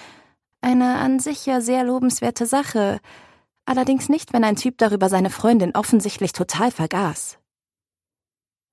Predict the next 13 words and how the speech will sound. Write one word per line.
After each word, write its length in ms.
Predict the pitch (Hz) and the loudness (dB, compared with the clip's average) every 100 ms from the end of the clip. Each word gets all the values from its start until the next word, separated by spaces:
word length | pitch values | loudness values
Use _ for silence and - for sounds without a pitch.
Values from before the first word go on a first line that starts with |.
| _ - | _ -16
„Ich 240 | 262 - | -14 -10
will 200 | - 302 | -8 -4
auch 280 | - 311 - | -2 -2 -6
knuddeln 460 | - 190 175 165 175 | -4 -2 -2 -2 -2
und 140 | 165 | -4
knutschen“, 640 | - 190 180 - 175 175 - - - - _ | -2 -2 -2 -2 -4 -6 -8 -18 -20 -20 _
verlangte 460 | _ 220 185 165 175 | _ -4 -2 -2 0
eine 200 | - 165 | 0 0
sehnsüchtige 540 | 180 180 170 - 185 | 0 -2 -2 -6 -6
Stimme 340 | 160 - 180 170 | -6 -2 0 0
in 80 | |
meinem 200 | 165 160 | -2 -4
Innern. 420 | - 170 165 170 | -2 -2 -2 -6